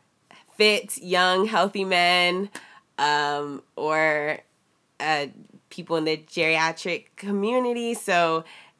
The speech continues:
it's hard to, to trust maybe that, um, a medication or a diet has been tested specifically for your needs. So for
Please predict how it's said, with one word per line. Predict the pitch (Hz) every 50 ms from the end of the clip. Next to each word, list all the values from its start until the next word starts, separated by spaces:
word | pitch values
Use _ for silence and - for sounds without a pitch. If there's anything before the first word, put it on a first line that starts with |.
| _ -
it's | 185 196 196 - - -
hard | 202 - - - 175 185 190 196 196 202 202 196 -
to, | - 208 175 165 160 156 151 147 143 143 - _ _ _ _ _ _ _ -
to | - 175
trust | 170 - - - 175 156 156 170 226 - - - -
maybe | - 220 226 220 220 240 247 247
that, | 220 202 170 156 151 147 143 - - _ - - _ _ _ -
um, | - 135 135 131 131 131 135 -
a | 135 143
medication | 139 127 123 127 156 - 220 185 202 - - 185 175 170 165 160 165 156 156 -
or | - - 147 147 139 143 139 135 135 135 131 131 151 160 - _ - _ _ _ _ _ _ -
a | 131 135 135 139
diet | 135 - 160 151 156 160 160 160 156 156 151 147 -
has | - - - 156 156 151 151 151 147 - -
been | _ - 156 147 143 139 139 139 139 - - _ _ _ _ -
tested | - 170 156 160 160 - - 135 131
specifically | - - 165 160 - - 175 170 - 156 151 - 147
for | 147 - 147
your | 139 143 139 139 139
needs. | 139 139 139 135 131 127 - - - - - - - - - -
So | - - 180 170 165
for | 170 - 165 160 156 151 151 147 151